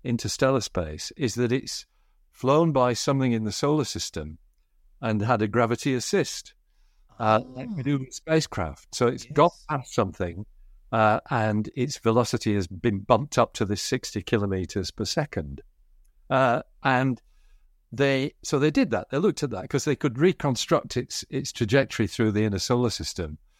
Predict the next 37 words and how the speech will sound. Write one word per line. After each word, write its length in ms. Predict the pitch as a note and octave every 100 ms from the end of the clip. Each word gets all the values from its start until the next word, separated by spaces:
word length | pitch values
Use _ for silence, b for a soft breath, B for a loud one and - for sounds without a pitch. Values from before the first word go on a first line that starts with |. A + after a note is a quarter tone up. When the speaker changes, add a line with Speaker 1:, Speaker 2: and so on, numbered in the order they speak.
| _
Speaker 2:
Hmm. 140 | B2+ A2
Speaker 1:
And 160 | B2 -
they 140 | A#2+ - _ - _
discovered 540 | A#2+ - D3 B2 G2+ - _
that 240 | A2 A2 -
it 160 | B2+ G#2
didn't 320 | C#3 A#2 A#2+
pass 480 | - A2 F2+ - - _ -
any 380 | A2+ G#2 G2 - -
of 160 | G2+
the 100 | G2+
known 420 | F#2+ G2+ G2 F#2 F#2
planets. 560 | - B2+ G2+ - - - _ _ _ _ _ _ _ _ _ -
So, 280 | B2+ A#2+
Speaker 2:
Right. 460 | A#2 C#3+ A#2+ - - _
Speaker 1:
uh, 60 | A2
Speaker 2:
So 140 | B2
it 40 | B2
Speaker 1:
rather 200 | E3 G3
Speaker 2:
didn't 80 | B2+
get 140 | B2
an 80 | A#2
assist 440 | G#2+ - B2+ -
from 180 | - G#2+
Jupiter 520 | A#2 A#2+ - A2+ G2
or 80 | F2+
Saturn 500 | - A2+ G#2+ G#2+ G2
or 280 | F2+ F2 E2+
Speaker 1:
That's 100 | E2
right. 180 | G#2+ F2 _ -
Speaker 2:
any 220 | G2 A#2+
Speaker 1:
That's 100 | A2+
Speaker 2:
of 80 | -
those. 80 | A#1+
Speaker 1:
exactly 340 | - - -
right. 500 | G2 G#2+ E2+ - - - _ - - _ _ _ _
But 600 | - F3+ - - - -